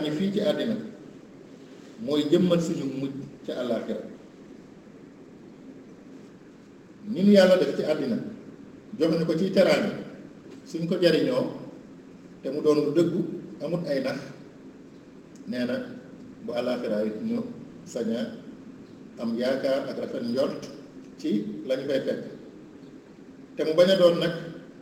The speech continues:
topp njort, ndax firiloo woon nañ ko Sëriñ Tuubaa rafet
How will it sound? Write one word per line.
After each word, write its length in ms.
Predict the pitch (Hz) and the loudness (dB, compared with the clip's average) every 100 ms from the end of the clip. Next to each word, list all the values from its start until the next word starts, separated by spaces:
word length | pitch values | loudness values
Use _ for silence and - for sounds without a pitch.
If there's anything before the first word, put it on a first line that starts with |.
| - - | -14 -4
topp 220 | 139 - | -4 -2
njort, 300 | 127 123 120 - - - - - - - - - - - - - - - - | -2 -2 -2 -8 -14 -18 -20 -20 -20 -20 -20 -20 -20 -20 -20 -20 -20 -12 2
ndax 200 | 131 - - - - - | 2 2 -4 -14 -16 -10
firiloo 400 | 165 175 170 151 | -4 0 4 6
woon 160 | 143 - | 4 2
nañ 120 | 143 | -2
ko 60 | - | -2
Sëriñ 260 | 135 123 | -2 -4
Tuubaa 480 | 123 120 113 123 123 - | -4 -6 -4 -4 -6 -6
rafet 220 | 135 - | -6 -4